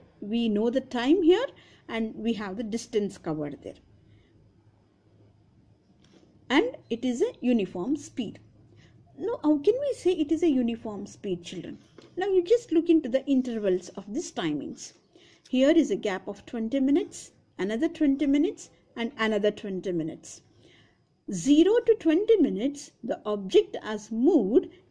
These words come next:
ten kilometers. And twenty to forty, that means another twenty minutes, it is, uh, twenty,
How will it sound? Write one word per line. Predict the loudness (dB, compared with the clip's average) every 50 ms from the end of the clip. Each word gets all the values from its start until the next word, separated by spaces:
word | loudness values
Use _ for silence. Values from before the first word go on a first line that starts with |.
| _ _ 0
ten | 2 2 2 2
kilometers. | 0 -2 -6 -6 -6 -8 -8 -10 -12 -14 -16 -16 -16 -18 -18 -20 -20 -20 -20 _ _ _ _ _ _ -20 -20 -20 _ _ -8
And | -4 -2 -2 -2 -4
twenty | -2 0 2 4 4 4 2 0 2 4
to | 4 4
forty, | 4 0 -4 -2 -2 -2 -2 -4 -4 -6 -4 -4 -4 -2
that | -2 -4 -2 0
means | 0 -2 -2 -4 -8 -12 -8
another | -6 -2 0 0 2 2 2 0 0 -2 -6 -14 _ _ _ _ _ _ -2
twenty | 2 4 4 4 4 2 0
minutes, | 0 -2 -2 -2 -4 -4 -6 -8 -20 -20 _ _ _ _ _
it | -10 -4 2 4
is, | 4 4 4 0 -12 -20 _ _ _ _ _ _ _ _ _ _ _ _ _ _ _ -10
uh, | -8 -8 -8 -8 -10 -12 -14 -16 -20 _ _ _ _ _ _ _ _ -2
twenty, | 2 4 4 4 6 4 2 2 0 -2 -4 -6 -10 -16